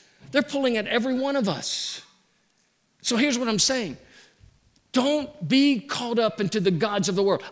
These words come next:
I've seen plenty of grandparents who have left the church because they pursued other gods. I've seen plenty of empty nesters who have never come back to church because they've run after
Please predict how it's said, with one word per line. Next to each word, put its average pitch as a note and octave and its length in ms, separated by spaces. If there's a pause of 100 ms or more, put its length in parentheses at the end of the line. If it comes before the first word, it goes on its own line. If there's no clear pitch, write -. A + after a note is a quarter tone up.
I've B3 280
seen A3 300
plenty C4 340
of G#3 140
grandparents E3 680
who F3+ 60
have C3+ 120
left F3+ 300
the F#3 80
church - 540 (260)
because D#3 320
they D#3+ 80
pursued C#3+ 480
other C3+ 180
gods. G#2 720 (880)
I've A#3 180
seen A#3+ 320
plenty D4 380
of B3 100
empty C4 320
nesters A3 640 (160)
who A#3 100
have E3+ 140
never C4 280
come C4 280
back A#3 260
to A3 100
church F3+ 440
because F#3 320
they've F3+ 220
run G3+ 240
after G3 480